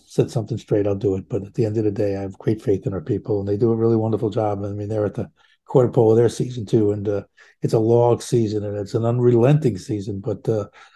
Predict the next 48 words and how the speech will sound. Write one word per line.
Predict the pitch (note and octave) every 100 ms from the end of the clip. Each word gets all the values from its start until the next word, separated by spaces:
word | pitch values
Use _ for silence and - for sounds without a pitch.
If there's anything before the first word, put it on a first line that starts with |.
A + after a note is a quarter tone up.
| _ _
and | A#2 G#2
every | A2 A#2+ C3
day | B2+ B2
we've | A2 -
pretty | G#2+ G#2
much, | A2 - -
you |
know, | A#2
have | G#2+
a | G#2
game | A#2 A2+
almost | A2+ G#2 A#2
every | A2 G#2
day, | F#2 B2 C#3+ A#2+
and | G#2
it's, | A2+ -
you | F#3+
know, |
it's | D#3 D#3
a |
challenge. | - E3 - - -
But, | A#2 -
uh, | A2+ A2+ - - _ _
you | D3
know, |
but | C#3 C#3
we've | C3 C3
got | B2+
great | - C3 -
people, | B2 A#2 B2+ A#2+
and | A#2 A#2
Yes | A#2 A2+ -
is, | A2+ -
uh, | B2 A#2
we've | A#2 A2+
done | A#2+ A2+
a |
really | A2 A2
good | A2+ G2+
job | A#2 G#2+
at | G#2+
Yes, | G#2+ G#2 -
and | G#2+ A2
I'm | G#2+
very | A2 G2+
proud | - G2 G2
of, | F#2+
uh, | G2+